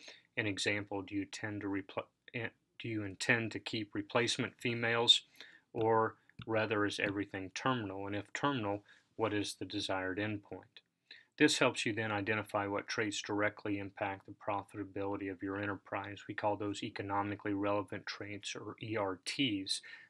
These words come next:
those directly tied to either a cost of production or a revenue stream.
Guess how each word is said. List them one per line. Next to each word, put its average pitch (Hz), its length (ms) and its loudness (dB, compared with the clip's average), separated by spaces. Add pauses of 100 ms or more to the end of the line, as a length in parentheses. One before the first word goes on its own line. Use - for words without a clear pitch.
those 104 240 2
directly 104 500 0
tied 101 420 -4
to 107 100 -2
either 98 260 -2
a 98 60 -6
cost - 480 -4
of - 100 -14
production 101 600 -4 (360)
or 101 180 0
a 95 40 0
revenue 101 460 0
stream. 98 460 -6